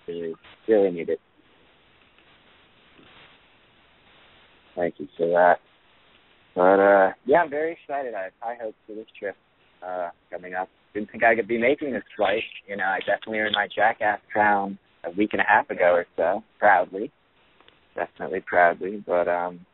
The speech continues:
yeah, so <laughs> just waiting, to be honest with you. Did you mute me? Hello?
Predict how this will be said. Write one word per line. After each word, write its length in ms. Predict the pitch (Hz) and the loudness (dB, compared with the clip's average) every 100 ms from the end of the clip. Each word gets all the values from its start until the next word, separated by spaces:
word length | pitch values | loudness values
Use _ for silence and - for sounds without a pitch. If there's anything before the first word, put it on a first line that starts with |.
| _ _ _ _ _ _ - | _ _ _ _ _ _ 0
yeah, 180 | 135 - _ - | 0 0 _ -6
so 220 | 92 92 - _ _ | -4 -4 -8 _ _
<laughs> 240 | _ _ 139 147 139 107 | _ _ -8 -6 -6 -8
just 180 | 110 - | -8 0
waiting, 340 | 113 135 110 | 0 0 -4
to 40 | 98 | -6
be 100 | 101 | -6
honest 240 | 127 131 - | -8 -12 -16
with 100 | - | -16
you. 80 | 101 - _ _ _ _ _ _ _ _ _ _ _ _ _ _ _ _ _ _ _ _ _ _ _ _ _ _ _ _ _ _ _ _ _ _ _ _ _ _ _ _ _ _ _ _ _ _ _ _ 123 | -18 -20 _ _ _ _ _ _ _ _ _ _ _ _ _ _ _ _ _ _ _ _ _ _ _ _ _ _ _ _ _ _ _ _ _ _ _ _ _ _ _ _ _ _ _ _ _ _ _ _ -6
Did 200 | 120 110 | -6 -2
you 100 | 113 | 2
mute 220 | 120 - | 4 4
me? 180 | - 320 _ _ - - - _ _ _ _ _ _ _ _ _ _ _ _ _ _ _ _ _ _ _ - - _ _ _ _ _ _ | 2 -2 _ _ -20 -20 -20 _ _ _ _ _ _ _ _ _ _ _ _ _ _ _ _ _ _ _ -20 -20 _ _ _ _ _ _
Hello? 200 | 90 98 | 0 2